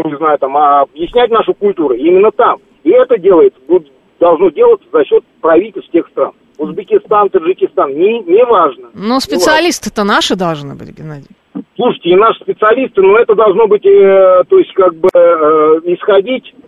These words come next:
Speaker 1: инициатива, знаете, как надо договариваться,
Speaker 2: Мгм.
Speaker 1: да, то есть д-, должна быть у нас жесткая позиция, а то получается, ну, немножко как бы, <clears throat> у-, они к нам приезжают, имеют, ну, какие-то определенные там преференции, да, а отдача от них практически,
Speaker 2: Мгм.
Speaker 1: то есть, ну,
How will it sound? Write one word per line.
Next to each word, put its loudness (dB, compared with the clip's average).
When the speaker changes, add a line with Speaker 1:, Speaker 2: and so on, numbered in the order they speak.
Speaker 1:
инициатива, 0
знаете, 0
как -16
надо 0
договариваться, 2
Speaker 2:
Мгм. -6
Speaker 1:
да, 0
то -2
есть -4
д-, -4
должна 0
быть -4
у 0
нас 0
жесткая 0
позиция, -2
а -8
то 2
получается, 0
ну, 2
немножко 2
как 0
бы, 2
<clears throat> -4
у-, 0
они 2
к -10
нам 0
приезжают, 0
имеют, 2
ну, 2
какие-то -2
определенные 0
там -2
преференции, -2
да, 0
а 0
отдача 0
от -4
них -12
практически, -6
Speaker 2:
Мгм. -8
Speaker 1:
то -4
есть, -6
ну, -6